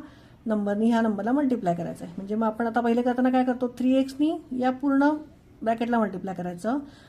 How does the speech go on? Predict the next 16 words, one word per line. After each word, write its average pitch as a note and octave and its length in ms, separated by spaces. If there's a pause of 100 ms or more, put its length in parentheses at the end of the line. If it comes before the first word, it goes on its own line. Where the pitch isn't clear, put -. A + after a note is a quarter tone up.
(160)
मग A#3 160
प्लस C#4+ 400
टू C4+ 140
वायनी B3 500
या C4+ 120
पूर्ण C4 260
ब्रॅकेटला F#3 380
मल्टिप्लाय F3 380
करायचं. - 340 (440)
So G3+ 120
इथे G3+ 180
लिहून G#3+ 200
घेऊ, G3+ 100
इथे A3+ 220
थ्री A#3 460
एक्स - 380